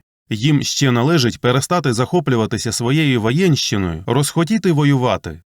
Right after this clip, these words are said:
Не тільки особисто, але й як країна. Це ще попереду. А поки температура підвищується. Агресор втрачає сили, аж поки не заклякне на дні.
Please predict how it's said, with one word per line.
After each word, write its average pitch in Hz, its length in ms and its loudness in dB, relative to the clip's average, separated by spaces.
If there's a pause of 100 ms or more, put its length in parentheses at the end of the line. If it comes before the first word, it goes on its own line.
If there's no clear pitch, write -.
(140)
Не 135 160 2
тільки 123 320 2
особисто, 139 640 0
але 143 260 2
й 143 260 0
як 139 200 0
країна. 127 560 0 (240)
Це 202 260 0
ще 131 320 0
попереду. 92 600 -2 (260)
А 110 140 -2
поки 165 360 0
температура 113 680 0
підвищується. 104 920 -4 (260)
Агресор 127 540 0
втрачає 147 520 0
сили, 151 440 0
аж 110 160 -2
поки 190 360 0
не 143 140 2
заклякне 165 600 0
на 131 160 2
дні. 92 360 -4